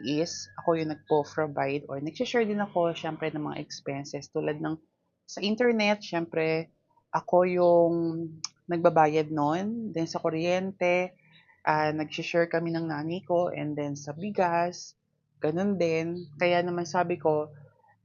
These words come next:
ah, marami rin talaga yung nagiging expenses ko monthly. Kaya yung earnings ko or kung magkano man yung kinikita ko monthly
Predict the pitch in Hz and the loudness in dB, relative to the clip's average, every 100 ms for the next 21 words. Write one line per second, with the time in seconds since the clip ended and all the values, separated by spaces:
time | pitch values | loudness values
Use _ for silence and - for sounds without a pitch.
0 | - 160 160 160 160 202 233 233 233 220 | -4 0 0 0 2 6 6 4 2 4
1 | 202 190 180 175 170 165 - - - 165 | 4 4 2 0 -4 -6 -8 -10 -6 -4
2 | 156 160 - 160 156 151 151 156 160 160 | -2 -4 -2 -2 0 -2 -4 -6 -6 -6
3 | 156 - 165 160 165 170 170 - - - | -6 0 2 2 2 -2 -4 -12 -20 -20
4 | _ 196 220 240 254 262 - 202 185 185 | _ 4 6 6 4 2 2 4 4 4
5 | 190 185 180 180 180 175 175 165 165 175 | 2 0 0 0 2 0 0 -2 -2 -4
6 | 170 180 175 175 165 160 160 151 151 - | -4 -6 -4 -2 0 0 0 -2 -4 -8
7 | 156 160 | -10 -10